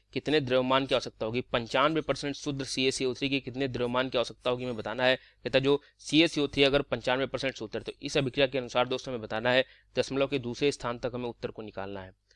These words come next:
तो हम दोस्तों बात करते हैं अपने उत्तर की दोस्तों, अपने उत्तर की दोस्तों बात करते हैं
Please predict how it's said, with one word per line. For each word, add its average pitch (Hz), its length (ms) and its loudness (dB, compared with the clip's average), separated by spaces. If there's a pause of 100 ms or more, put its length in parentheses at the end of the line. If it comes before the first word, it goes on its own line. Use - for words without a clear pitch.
(240)
तो 123 60 -8
हम 120 100 -6
दोस्तों 131 320 -4
बात 127 240 6
करते 131 220 2
हैं 139 60 6
अपने 135 120 -2
उत्तर 135 300 8
की 135 100 0
दोस्तों, 139 340 -2 (480)
अपने 143 180 2
उत्तर 151 320 0
की 156 120 2
दोस्तों 139 300 -2
बात 127 220 4
करते 139 280 2
हैं 135 180 2